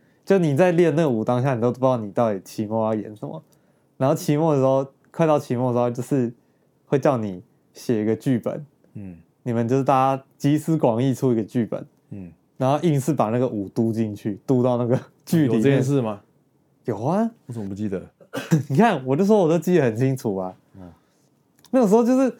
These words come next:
Speaker 2: 我完全不记得欸。
Speaker 1: 主任会教一些舞步嘛，然后那些舞步跟那个歌，其实它跟
Speaker 2: 但是有，
Speaker 1: 那个剧是
Speaker 2: 有剧的东西在里面吗？我怎么不记得？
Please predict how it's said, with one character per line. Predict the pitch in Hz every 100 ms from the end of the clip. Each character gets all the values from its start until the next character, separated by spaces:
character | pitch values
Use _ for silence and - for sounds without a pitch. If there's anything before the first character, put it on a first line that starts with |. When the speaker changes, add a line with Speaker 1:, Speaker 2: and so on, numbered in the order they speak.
| -
Speaker 2:
我 | 104
完 | 113 131
全 | 135
不 | 127
记 | 139
得 | 107
欸。 | 87
Speaker 1:
主 | 160 165
任 | 247
会 | 247
教 | 247 226 208
一 |
些 | 247 233
舞 | 131 117
步 | - 190 110
嘛， | 98 - _ -
然 | 208
后 |
那 |
些 | 220 247
舞 | 160 123
步 | 156 208 131 - _ _ _
跟 | 226
那 | 254
个 | 208 160
歌， | - 175 175 180 _ _
其 | -
实 | 180
它 | 220
跟 | 220
Speaker 2:
但 | 294
是 | 311
有， | 240 175
Speaker 1:
那 | 190
个 | 160
剧 | 247 202
是 | 180
Speaker 2:
有 | 226
剧 |
的 | 175 170 190
东 | 190 185
西 | 170 180
在 | 180
里 | 123
面 | 139 131
吗？ | 107 101
我 | 110
怎 | 113
么 |
不 | 98
记 | 107
得？ | 95